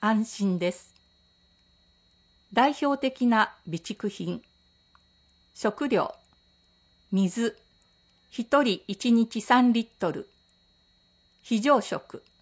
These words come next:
他には菓子類、飴、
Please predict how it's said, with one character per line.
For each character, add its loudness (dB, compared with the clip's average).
他 2
に 6
は 2
菓 -4
子 -2
類、 -2
飴、 0